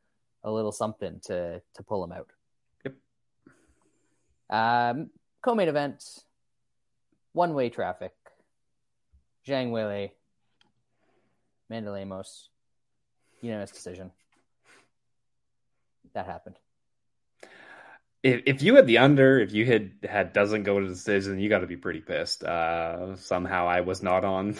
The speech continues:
Speaker 2: <laughs> on those. You can't blame me for, for mushing that
Speaker 1: <laughs>
Speaker 2: because that was, there was, there was definitely opportunities for, for Lemos, uh, to get out of there or corner to throw in the towel.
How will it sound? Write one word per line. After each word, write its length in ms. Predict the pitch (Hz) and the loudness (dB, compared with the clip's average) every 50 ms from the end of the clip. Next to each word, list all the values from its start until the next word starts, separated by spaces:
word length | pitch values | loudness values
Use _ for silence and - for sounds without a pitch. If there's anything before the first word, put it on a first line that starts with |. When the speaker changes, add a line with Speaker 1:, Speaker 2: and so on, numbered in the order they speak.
| - | -10
Speaker 2:
<laughs> 120 | - - - | -4 6 6
on 140 | 202 147 - | 6 6 8
those. 300 | 185 180 190 190 160 135 | 6 6 6 6 4 2
You 220 | 117 117 117 101 | 0 0 -2 -4
can't 260 | - 120 113 117 107 | -2 0 0 0 0
blame 240 | 107 110 110 107 101 | 2 2 2 2 2
me 200 | 101 104 110 120 | 0 0 -2 -2
for, 320 | 127 - 110 104 101 - - - 185 - - | -2 -2 -2 -2 -2 -4 -8 -12 -14 -8 -2
for 100 | - 120 | 0 2
mushing 420 | 113 113 117 120 - 147 135 131 131 | 6 6 6 6 6 4 4 4 4
that 280 | 131 135 143 - - - - - - | 4 2 2 0 -2 -12 -20 -20 -18
Speaker 1:
<laughs> 200 | 170 147 180 - | -2 -2 -2 0
Speaker 2:
because 500 | 101 95 - 101 98 95 90 90 92 90 | 0 0 4 4 4 4 4 0 -2 4
that 260 | 101 104 110 110 85 | 8 8 8 8 8
was, 640 | 85 98 98 92 90 85 85 87 - - - - - - _ _ _ _ _ _ _ _ _ _ - - _ _ _ _ _ _ _ _ _ _ _ _ _ | 6 2 2 2 0 -2 -6 -10 -12 -10 -12 -12 -12 -16 _ _ _ _ _ _ _ _ _ _ -20 -20 _ _ _ _ _ _ _ _ _ _ _ _ _
there 140 | 135 160 170 | 10 12 12
was, 260 | 156 143 131 110 - | 12 10 8 4 4
there 120 | - 156 156 | 8 8 8
was 120 | 143 135 | 8 8
definitely 500 | 135 123 - - 117 107 101 98 92 - | 6 4 4 4 -2 -2 -2 -2 -2 0
opportunities 840 | 85 95 92 - 107 101 - 104 95 92 90 92 87 90 90 - | -2 -2 -2 -2 -6 -6 -4 -4 -4 -4 -4 -4 -4 -4 -6 -8
for, 400 | - - 98 90 87 87 85 80 - | -8 -6 -6 -4 -4 -4 -6 -6 -8
for 100 | - 90 | -8 -6
Lemos, 640 | 87 87 87 87 87 85 85 90 87 - - - - | -6 -4 -4 -4 -6 -6 -6 -8 -8 -10 -12 -12 -8
uh, 580 | 82 82 87 85 85 82 82 82 92 92 - - - - | -6 -4 -4 -2 -4 -4 -4 -4 -4 -4 -6 -8 -10 -12
to 80 | - 90 | -8 -2
get 180 | 92 90 120 | 2 8 10
out 120 | 131 143 147 | 10 10 10
of 80 | 135 | 10
there 320 | 131 135 131 131 131 127 117 | 10 10 12 12 10 8 8
or 440 | 101 95 92 92 90 87 87 80 - | 6 6 4 2 0 0 -2 -4 -6
corner 340 | - 101 104 104 104 104 101 | -4 -2 -2 0 0 -2 -2
to 100 | 101 98 | -2 -4
throw 280 | 92 - 101 98 95 95 | -4 -4 -4 -4 -4 -4
in 60 | 95 | -6
the 80 | 92 90 | -8 -8
towel. 680 | - 98 92 90 90 92 90 90 90 90 90 85 - | -6 -4 -4 -2 0 0 0 0 0 -2 -2 -4 -8